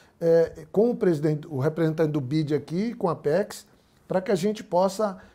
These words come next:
é, ver como é que a gente pode, é, financiar, trabalhar, incentivar, seja com fundo de aval, os mecanismos, pra que, principalmente novas empresas, porque tem gente que, que produz algo fundamental,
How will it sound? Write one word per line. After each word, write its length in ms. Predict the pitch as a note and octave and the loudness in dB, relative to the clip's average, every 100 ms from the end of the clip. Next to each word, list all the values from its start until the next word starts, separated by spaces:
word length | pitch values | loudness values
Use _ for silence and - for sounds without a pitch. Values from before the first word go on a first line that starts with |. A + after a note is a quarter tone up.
| _ | _
é, 100 | E3+ | -4
ver 360 | D#3 D#3 F#3+ F#3+ | -2 2 0 2
como 320 | G#3 C#4+ A#3+ | 2 4 4
é 40 | F#3+ | 0
que 100 | E3 | -2
a 20 | |
gente 240 | C#3+ E3 | -4 -6
pode, 420 | - D#3+ E3+ E3+ G#3 - _ - | 0 2 2 0 -10 -20 _ -16
é, 60 | |
financiar, 880 | - G#3 A3+ G#3 - D#3+ F3+ E3+ - _ _ | -8 -4 -2 -2 -2 0 2 0 -6 _ _
trabalhar, 580 | - F#3 F3+ D#3 F3 E3 | -2 4 4 6 6 4
incentivar, 720 | D#3 - F#3+ F3+ A#2 E3 E3 | 0 -2 -2 -4 0 0 0
seja 280 | C#3+ F#3 F3+ | -2 -2 -2
com 120 | - E3+ | -4 -10
fundo 300 | - F3+ D#3 | -6 -6 -4
de 120 | D3+ | -4
aval, 460 | B2 D3 E3 D3+ - | 0 2 4 2 0
os 120 | C#3+ | -6
mecanismos, 640 | D#3+ E3 D3 F3 F#3+ - - _ _ _ | -4 -2 -2 0 -2 -4 -18 _ _ _
pra 160 | F#3 G#3+ | -2 -2
que, 500 | G3 G#3+ A3 G#3+ G#3+ _ _ _ _ | -4 -4 -4 -6 -12 _ _ _ _
principalmente 640 | C#4 C#4 - G#3+ A3 G#3+ F#3+ | -8 -4 2 4 4 0 6
novas 340 | G3+ G3 F3 | 8 8 4
empresas, 600 | F#3+ F#3+ F#3 F#3+ E3 D#3+ | -2 0 4 6 4 -4
porque 460 | D#3+ F3+ A#3 A#3 A3+ _ _ _ - | -12 -10 -8 -8 -12 _ _ _ -8
tem 140 | C4+ | -4
gente 280 | F#3 A#3+ B3 | -2 -2 -4
que, 160 | A#3+ G#3+ _ | -10 -14 _
que 80 | F#3 | -16
produz 480 | - G#3+ E3+ A3+ F3 | -4 -2 0 0 2
algo 240 | G3+ G#3 | 0 0
fundamental, 960 | G3 - A3+ A3+ A3+ G3+ G3 G3 D#3+ C3+ | -8 -12 -8 -6 -4 -2 4 4 4 -4